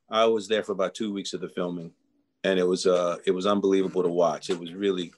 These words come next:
a, a, a, a joy to be a part of,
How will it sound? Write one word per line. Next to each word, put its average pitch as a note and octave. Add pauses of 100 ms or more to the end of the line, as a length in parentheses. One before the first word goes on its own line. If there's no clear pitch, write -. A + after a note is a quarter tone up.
(640)
a, G2 (100)
a, F#2+
a, F#2+ (100)
a F#2
joy G#2+
to F#2+
be G2+
a F2+
part G#2+
of, F2+